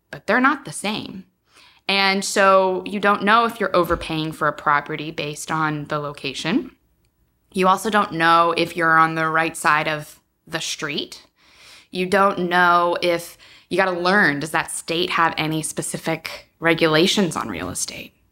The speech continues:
I've had investors go into states where they don't realize there's a massive sales tax on the sale of real estate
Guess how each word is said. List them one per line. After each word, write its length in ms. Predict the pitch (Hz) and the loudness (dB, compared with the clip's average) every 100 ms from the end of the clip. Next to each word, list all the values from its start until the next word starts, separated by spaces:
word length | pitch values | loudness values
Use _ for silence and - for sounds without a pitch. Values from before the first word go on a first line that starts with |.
| 160 | -6
I've 100 | 170 | -2
had 160 | 180 | 0
investors 480 | 170 156 156 - 156 | 0 0 -2 -6 -8
go 220 | - 165 | 0 0
into 320 | 156 151 160 156 | 0 -2 0 0
states 500 | - 170 160 165 - | -2 -4 -4 -6 -2
where 120 | 156 | -2
they 100 | 156 | 2
don't 160 | 160 | 0
realize 320 | 156 165 170 160 | 2 2 2 0
there's 160 | 156 | -4
a 60 | 160 | -2
massive 340 | 156 165 175 | -2 -2 -4
sales 560 | - - 151 202 254 - | -6 -6 -2 0 0 -4
tax 340 | - - - | -6 -6 -4
on 80 | 180 | -2
the 40 | 180 | -2
sale 380 | - - 247 | -2 0 0
of 100 | 170 | 0
real 160 | - - | -2 -8
estate 440 | - - - - | -8 -8 -8 -8